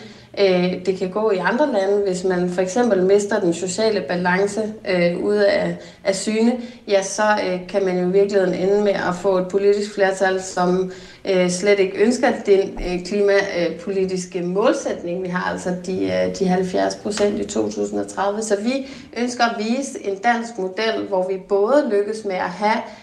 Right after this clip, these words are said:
en ambitiøs klimapolitik, masser af tempo i den måde, vi gør det på, øh, som også viser vejen for andre lande, øh, fordi vi samtidig kan skabe beskæftigelse. Og der er jo rigtig meget, som ikke nødvendigvis bliver betragtet som klassisk klimapolitik. For eksempel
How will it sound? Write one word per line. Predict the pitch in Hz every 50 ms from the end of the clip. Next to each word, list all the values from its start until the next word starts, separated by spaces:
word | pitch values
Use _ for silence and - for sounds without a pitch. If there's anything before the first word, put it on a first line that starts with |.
| - -
en | - 190
ambitiøs | 185 185 185 185 - - 220 208 208 - -
klimapolitik, | 226 240 262 269 - - 247 226 208 - - 226 220 - -
masser | 294 - 294 - 311 311 -
af | 233 220 - - - -
tempo | - - 202 208 220 226 262 254 247 233 226
i | - 185 180 180 180
den | 202 208 208 202
måde, | 202 196 202
vi | 208
gør | 196 - 214 226 254 294 302
det | 302
på, | - 247 233 226 - - - - - - - -
øh, | 190 196 190
som | 185 - 214 208 202 - - 220
også | 226 226 - 233
viser | 233 254 254 233 214 190
vejen | 180 180 185 202 202 202
for | - - - - - - 202
andre | 226 240 277 285 285 247
lande, | 202 190 190 190 196 226 247 254 - - - - - -
øh, | 202 214 202
fordi | 208 - - - 240 247 208 202
vi | 202
samtidig | 202 - - - 180 196 214 208 - - 220 214 208
kan | - - 180
skabe | - - 190 180 175 180 -
beskæftigelse. | 196 - - - - 196 202 202 - - 208 196 185 175 143 - 196 196 - -
Og | - - -
der | 117
er | 113
jo | 110 110 - -
rigtig | 240 247 254 254 - 247 226
meget, | 208 190 185 190 208 214 208
som | - - 196 196 202
ikke | - 220 226 226 -
nødvendigvis | 220 220 233 233 233 226 208 190 190 -
bliver | - - 196 -
betragtet | 202 185 - - - 202 208 208 - - 226
som | - 196 185 180 -
klassisk | - - 196 202 208 208 - 254 240 - - -
klimapolitik. | - 208 220 226 240 247 233 - 208 202 202 - 214 214 214 -
For | - 175
eksempel | 175 - 226 220 196 185 175 180